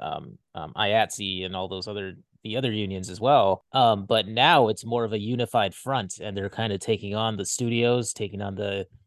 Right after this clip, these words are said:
the A M P T P, the American, you know, uh, the producers, television producers and movie producers. And, um,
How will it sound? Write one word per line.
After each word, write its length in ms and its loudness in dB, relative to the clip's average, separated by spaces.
the 340 0
A 40 4
M 80 0
P 180 -8
T 200 -8
P, 280 -4
the 520 -4
American, 480 -8
you 140 -8
know, 180 -8
uh, 300 -4
the 200 -6
producers, 500 -6
television 400 0
producers 400 -6
and 100 -4
movie 180 -2
producers. 480 -4
And, 400 8
um, 520 4